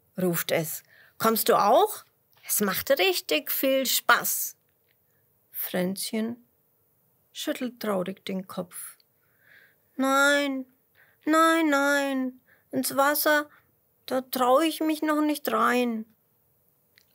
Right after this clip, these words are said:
Aber eigentlich wäre Fränzchen sehr gerne bei den anderen Kindern im Wasser. Er hätte auch gerne so viel Spaß und Freude.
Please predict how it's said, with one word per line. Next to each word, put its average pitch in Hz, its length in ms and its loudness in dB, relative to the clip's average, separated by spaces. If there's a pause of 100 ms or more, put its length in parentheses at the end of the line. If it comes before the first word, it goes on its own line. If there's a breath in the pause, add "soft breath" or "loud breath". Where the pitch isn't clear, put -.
Aber 147 480 -10 (100)
eigentlich 180 1300 -8 (800 soft breath)
wäre 185 320 -2
Fränzchen 160 720 -4
sehr 147 320 -8
gerne 208 600 -2 (320)
bei 156 140 -4
den 160 180 -6
anderen 151 480 -8
Kindern 156 380 -8
im 156 200 -10
Wasser. 151 360 -10 (1200 loud breath)
Er 151 140 -8
hätte 170 440 -4
auch 160 200 -14
gerne 156 340 -4
so 277 400 -4
viel 185 280 -4
Spaß - 500 -4
und 240 180 -8
Freude. 240 600 -4